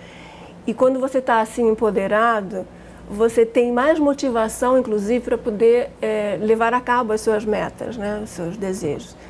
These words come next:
E, e aí você, sabendo exatamente aquilo que você quer, né? Você, sabe, conhece melhor os seus talentos, conhece melhor os seus recursos, as suas crenças, né?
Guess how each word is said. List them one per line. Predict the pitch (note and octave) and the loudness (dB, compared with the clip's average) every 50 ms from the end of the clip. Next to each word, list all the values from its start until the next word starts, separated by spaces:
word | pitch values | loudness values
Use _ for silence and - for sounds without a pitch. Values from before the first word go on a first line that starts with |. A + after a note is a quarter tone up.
| - - - - - - - - - - - - - - | -20 -20 -18 -18 -18 -18 -20 -20 -20 -20 -20 -14 -8 -6
E, | G3+ G3+ G3+ G3 F#3+ F#3+ F#3 F#3+ G3+ | -4 -2 -2 -2 -2 -2 -2 0 2
e | G3+ | 2
aí | F#3+ G#3 | 2 2
você, | A3+ A3+ - B3+ B3 B3+ - - - - - - - - - - - | 0 -2 -2 -2 -2 -4 -8 -18 -20 -20 -20 -20 -20 -20 -20 -20 -20
sabendo | - - - A#3 G#3 F#3 A#3 B3 C#4 D#4 | -8 -2 0 0 2 4 4 4 4 4
exatamente | C4 C#4 C4 - - A#3 A3+ A3+ A3+ | 2 2 0 0 2 0 0 0 0
aquilo | G#3+ - A#3 A#3 | -2 -4 -4 -4
que | A3+ - A#3+ | -2 -2 0
você | G#3+ A#3 A#3 A#3 B3 A#3+ | 0 0 2 2 0 0
quer, | B3 - - A3+ F#3+ F#3+ G3 C#4 F4 - - - - - - - - - - - - - - | 0 2 0 2 2 2 0 -2 -4 -8 -16 -20 -20 -20 -20 -20 -20 -20 -20 -20 -20 -18 -14
né? | - G3+ G3+ G#3+ A#3 B3 B3 A#3+ | -10 -8 -6 -6 -6 -6 -8 -8
Você, | - F#3+ G3 - - G#3+ G3+ F#3+ - | -10 -10 -8 -4 -4 -4 -4 -4 -8
sabe, | - - A3+ G#3 G3 F#3+ G3 - - - - - | -6 -2 -2 -2 -2 -4 -8 -12 -16 -14 -6 0
conhece | A#3 A3 A3 A#3 B3+ C4 C4 - | 2 2 4 4 2 0 0 0
melhor | B3+ A#3+ A3+ G#3+ G#3+ G#3 | 0 2 4 4 2 2
os | G#3+ | 2
seus | - A3 G#3 - | -2 -6 -6 -4
talentos, | - G#3+ F#3+ F#3 F#3+ G3+ G#3 G#3+ G#3 G#3 G#3 - G#3 G#3 - - - - - - - | -2 -2 -2 0 0 0 2 2 0 0 -2 -4 -6 -6 -6 -8 -16 -18 -18 -8 -2
conhece | - G#3+ A3+ A#3+ C4 B3+ - B3+ | 2 2 4 4 2 0 -2 0
melhor | A#3 A3 G#3+ G#3+ G#3 G#3+ | 0 2 4 4 2 2
os | - | 0
seus | - G#3 - | -2 -6 -6
recursos, | A#3 G#3 - - - A3 G#3+ G#3+ G#3+ G#3+ - - G3+ | -6 -10 -10 -6 -2 0 2 2 2 0 -2 -2 0
as | G#3+ A3 | 0 0
suas | - B3 A#3 A3+ A3+ | 2 0 0 0 0
crenças, | - - A3 G#3 G#3+ G#3+ G#3+ G#3+ G#3+ - - A3+ A3 A3 - - - - - - - - | -4 -2 0 2 2 4 2 2 0 0 -2 -2 -2 -4 -6 -12 -18 -20 -20 -20 -14 -8
né? | A3 G#3+ G#3+ A#3 B3 C4 - | -6 -2 -2 -2 -2 -4 -6